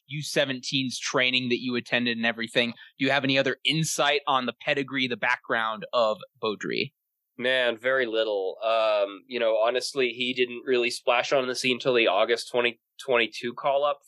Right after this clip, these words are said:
Speaker 2: for, um, the U seventeen training. And, um, before that, I mean, the, the thing is, um, Brian Crookham, to his credit, likes to be pretty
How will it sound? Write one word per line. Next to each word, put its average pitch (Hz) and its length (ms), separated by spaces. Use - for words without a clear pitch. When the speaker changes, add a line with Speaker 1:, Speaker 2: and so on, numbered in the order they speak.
Speaker 2:
for, 107 460
um, 101 520
the 95 460
U 110 300
seventeen 107 640
training. 98 640
And, 95 520
um, 98 240
before 123 400
that, 113 400
I 117 60
mean, 117 160
the, 117 120
the 123 120
thing 180 260
is, 139 300
um, 113 540
Brian 151 240
Crookham, 147 360
to 139 140
his 131 140
credit, 113 480
likes 110 360
to 123 140
be 117 220
pretty 127 360